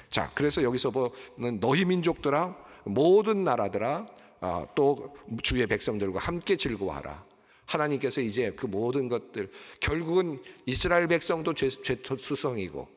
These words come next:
그리고 이방 민족은 그것보다 더한 독투성이고 이것 어떻게 할 건가? 미지-, 미-, 어, 미-,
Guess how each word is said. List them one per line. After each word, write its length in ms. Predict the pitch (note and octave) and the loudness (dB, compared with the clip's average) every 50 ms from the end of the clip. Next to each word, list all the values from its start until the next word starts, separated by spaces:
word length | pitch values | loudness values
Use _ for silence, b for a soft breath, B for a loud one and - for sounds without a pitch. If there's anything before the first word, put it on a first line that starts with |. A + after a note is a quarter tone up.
| B B B B B B B | B B B B B B B
그리고 280 | - - C#3+ C#3 C#3 D3 | 0 2 2 2 2 2
이방 340 | B2+ D3 D#3+ D#3 F3 E3 D#3 | 2 0 2 2 2 2 2
민족은 480 | D#3 D#3+ D#3 D#3 D3+ D3 D#3+ E3 D#3+ | -2 0 0 0 0 0 0 -2 -4
그것보다 500 | - - C#3+ C#3 E3+ D#3 F3 E3 E3+ D#3 | -6 -6 -2 -2 -2 0 0 0 0 -2
더한 380 | - - C3 C3+ E3+ F#3 F3 D#3 | 0 0 0 2 2 0 -4 -4
독투성이고 800 | - D3 D3 - - G#3 G3+ - - E3+ C#3 A2 F2+ - C#2 C2+ - - B B B B B B B B | -4 -6 -6 -2 -4 -2 -2 -2 -2 -2 -2 -4 -4 -8 -12 -14 -14 -20 B B B B B B B B
이것 220 | F#3+ F#3+ A3 G3+ - | -2 0 0 2 2
어떻게 260 | C#3+ C3+ - - E3 | 0 0 0 0 0
할 120 | D3 A#2+ A#2 | 0 0 0
건가? 440 | - G#2+ G2+ F#2 D#2+ F2+ D#2+ D#2 G#2 | -4 -6 -8 -6 -6 -8 -8 -8 -10
미지-, 720 | G#2+ A2+ C#3 E3+ F#3 E3+ E3 F#3 F#3 E3+ C#3 G#2 - C3+ - | -4 -2 0 0 0 0 0 -2 0 -2 -2 -4 -6 -10 -6
미-, 440 | A2+ B2+ D#3 F#3 F#3+ - - A#2+ B2+ - | -4 -2 0 0 -2 -4 -6 -12 -6 -4
어, 100 | G2+ G2 | -4 -2
미-, 320 | G2 A#2 D#3 E3+ E3 D#3+ | -2 -2 -2 0 -2 -4